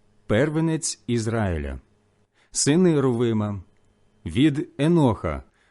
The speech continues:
родина Енохіїв; від Палу, родина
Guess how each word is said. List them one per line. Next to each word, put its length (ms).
родина 680
Енохіїв; 880
від 540
Палу, 540
родина 760